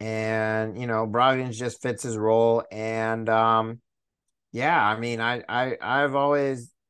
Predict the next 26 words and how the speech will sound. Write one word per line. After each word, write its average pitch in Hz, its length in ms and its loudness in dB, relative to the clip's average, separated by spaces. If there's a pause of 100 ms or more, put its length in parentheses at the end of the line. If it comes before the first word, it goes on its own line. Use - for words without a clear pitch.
(260)
I 123 140 2
think, 143 320 0
uh, 117 280 2
Brogdon, 135 520 2
he's 131 220 -8
definitely 143 340 0
gonna 135 220 -4
be 131 140 -2
a 120 60 2
big 123 360 -4
piece 135 260 -8
for 135 140 0
them 135 300 4 (360)
in 127 140 -2
this 131 180 -2
playoffs. 123 640 2 (360)
And 110 240 0
I 113 100 4
think 143 160 -2
he'll 135 120 4
be 127 160 -2
a 117 60 2
big 123 260 2
reason 120 500 -2
why 113 600 6
they'll 107 500 -2